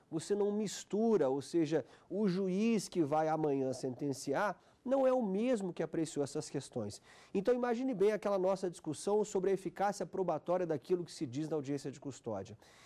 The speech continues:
Eu teria aqui, então, um aperfeiçoamento do meu modelo procedimental, na medida em que o juiz que vai sentenciar nem é o mesmo juiz que presidiu a audiência de custódia,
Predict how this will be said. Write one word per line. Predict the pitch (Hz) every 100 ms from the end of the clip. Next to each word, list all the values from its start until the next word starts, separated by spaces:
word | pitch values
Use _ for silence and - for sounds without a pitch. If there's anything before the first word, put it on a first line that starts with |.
| -
Eu | 208
teria | 214 233 226
aqui, | 190 170
então, | 143 226 240 180 - -
um | 214
aperfeiçoamento | 262 277 247 - 247 247 - 202 151 185 262 254
do | 165
meu | 165 165
modelo | 143 127 143
procedimental, | 147 143 135 120 165 165 185 214 233 - -
na | 202 240
medida | 240 202 214
em | 208
que | 202
o | 202
juiz | 175 202 277 269
que | 196
vai | 170 180
sentenciar | - 143 156 165 - 147 220 - - _ -
nem | 349 359 240
é | 277
o | 180
mesmo | 131 175 247 208 233
juiz | 262 208 202
que | - 208
presidiu | 226 208 196 147 185
a |
audiência | 180 165 160 185
de | -
custódia, | 220 - 180 220 143